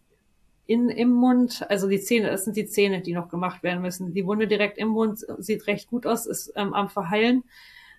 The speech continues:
Ähm, der Knochen, der da fehlt und, ähm, vom Gaumen her, das haben die halt, äh, alles gerichtet.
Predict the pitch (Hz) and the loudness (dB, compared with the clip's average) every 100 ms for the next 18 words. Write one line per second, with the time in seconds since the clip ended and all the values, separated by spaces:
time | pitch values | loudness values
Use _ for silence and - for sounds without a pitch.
0 | - 190 196 190 190 190 185 156 - 190 | -6 -4 -2 -4 -6 -8 -8 -6 -2 -2
1 | - 226 226 208 214 208 - 226 226 226 | 0 0 0 2 2 0 0 2 2 0
2 | - 185 185 170 - - - - 185 185 | -6 -6 -6 -10 -16 -20 -16 -8 -6 -4
3 | 175 - - 202 185 208 214 190 202 196 | -6 -10 -8 -4 2 4 4 2 0 0
4 | 202 196 196 196 190 185 - 190 202 - | -2 -4 -2 -2 -2 -6 -10 -8 -8 -10
5 | _ - 196 196 208 208 214 - 240 240 | _ -2 -2 -2 -2 -2 -2 -2 -2 -2